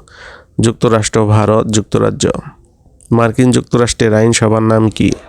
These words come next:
কংগ্রেস। সাফটা চুক্তি কত সালে সম্পাদিত হয়?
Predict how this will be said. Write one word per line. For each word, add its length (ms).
কংগ্রেস। 800
সাফটা 760
চুক্তি 380
কত 180
সালে 260
সম্পাদিত 560
হয়? 300